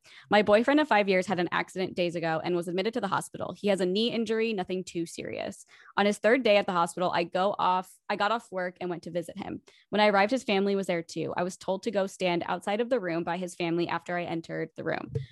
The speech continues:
I couldn't even speak to him, and he was one hundred percent awake and saw me. I was standing there in the hallway with them, completely ignoring me for three hours straight.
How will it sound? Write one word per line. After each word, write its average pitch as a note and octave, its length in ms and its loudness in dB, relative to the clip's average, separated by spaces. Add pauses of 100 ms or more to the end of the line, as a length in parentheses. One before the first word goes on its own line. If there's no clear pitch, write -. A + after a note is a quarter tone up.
(160)
I G3 60 2
couldn't C4+ 320 2
even C4 180 2
speak - 300 -4
to F#3+ 80 -2
him, F3+ 200 2
and F3+ 100 0
he F#3 80 2
was F3 120 0
one F3 160 0
hundred F#3 300 -4
percent G3 300 -4
awake E3 440 -2
and F#3 280 4
saw E3 300 -2
me. - 300 -8 (320)
I G3+ 100 2
was G#3 120 0
standing G#3+ 300 0
there C4 100 -2
in C4 60 -2
the A#3+ 80 -2
hallway F3 420 -2
with E3+ 160 -8
them, E3+ 180 -6
completely G#3 440 -2
ignoring F3 320 2
me E3+ 120 -2
for F3+ 180 -8
three G3+ 340 -6
hours F3 420 0
straight. - 500 -8